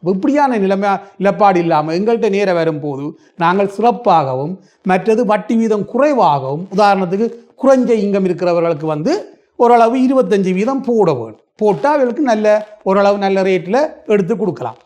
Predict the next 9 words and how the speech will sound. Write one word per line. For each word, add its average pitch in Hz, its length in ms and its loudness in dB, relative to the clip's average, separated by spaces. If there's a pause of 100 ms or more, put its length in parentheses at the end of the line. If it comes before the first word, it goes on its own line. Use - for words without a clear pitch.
(140)
அதே 254 280 2
டைம்ல, 233 520 2 (280)
அஹ், 214 380 2 (120)
பதினஞ்சு 254 500 0
வீதம் 202 320 -2
டெபாசிட்டோடே 170 680 -2
நாங்கள் 214 260 0
எடுத்து 156 200 0
கொடுக்குறோம். 123 360 -12